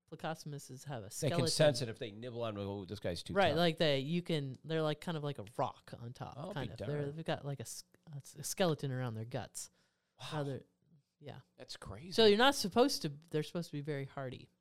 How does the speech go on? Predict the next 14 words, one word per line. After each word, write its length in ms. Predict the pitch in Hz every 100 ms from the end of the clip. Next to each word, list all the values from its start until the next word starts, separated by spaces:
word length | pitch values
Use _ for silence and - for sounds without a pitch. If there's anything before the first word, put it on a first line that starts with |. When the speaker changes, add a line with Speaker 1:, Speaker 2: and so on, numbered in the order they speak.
| _
Speaker 1:
He 120 | 156
killed 260 | 147 165 143
the 80 | 139
one 140 | 131
at 160 | 120 -
home. 160 | 131 87
Speaker 2:
<laughs> 1040 | 123 - - - - - - - - -
Speaker 1:
He 160 | 160 -
ate 240 | 180 190 202 320 -
through, 360 | 175 170 160 -
he 140 | 165 190
somehow 480 | - 302 320 262 185
ate 240 | 233 262
through 440 | 254 240 220 208